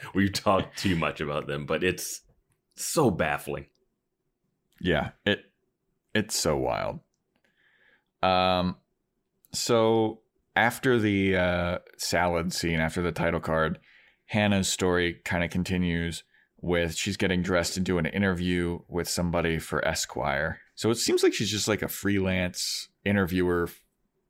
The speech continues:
Speaker 2: mercenary person.
Speaker 1: It's so weird that it seems like she's doing the exact same job she was doing for G Q.
Speaker 2: Yeah. <laughs>
Speaker 1: You know, like,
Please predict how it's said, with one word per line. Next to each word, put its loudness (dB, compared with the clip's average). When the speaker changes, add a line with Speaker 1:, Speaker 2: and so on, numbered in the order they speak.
Speaker 2:
mercenary 0
person. -4
Speaker 1:
It's -4
so 0
weird 2
that 0
it -4
seems 0
like 0
she's -6
doing 0
the -4
exact -4
same -4
job -4
she -6
was -8
doing -4
for -6
G -8
Q. -10
Speaker 2:
Yeah. 2
<laughs> 0
Speaker 1:
You 6
know, 4
like, 2